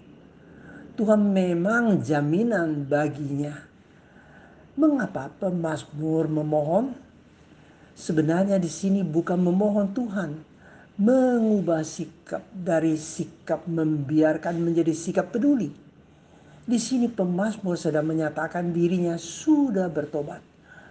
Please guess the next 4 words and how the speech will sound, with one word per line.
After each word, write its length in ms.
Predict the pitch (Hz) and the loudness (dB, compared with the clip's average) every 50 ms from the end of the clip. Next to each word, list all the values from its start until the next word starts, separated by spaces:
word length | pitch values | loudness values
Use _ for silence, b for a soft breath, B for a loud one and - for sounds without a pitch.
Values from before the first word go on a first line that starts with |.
| B B | B B
sudah 640 | - - - - - 311 302 285 285 240 247 233 220 180 | -20 -18 -6 2 4 6 6 6 4 2 2 0 0 0
berubah, 560 | 185 180 185 170 147 151 143 139 131 - - - - B B B B B B B B B B - | 0 -2 -2 -2 -4 -6 -8 -8 -10 -14 -16 -20 -20 B B B B B B B B B B -20
sudah 480 | - - - 294 294 294 247 247 226 214 | -18 -6 0 2 2 4 4 4 2 2
menjalankan 1040 | 208 214 208 190 185 175 156 170 180 180 180 180 185 - - 208 185 190 185 185 | 2 2 0 0 2 2 2 2 0 0 -2 -4 -6 -6 -6 -6 -4 -4 -6 -8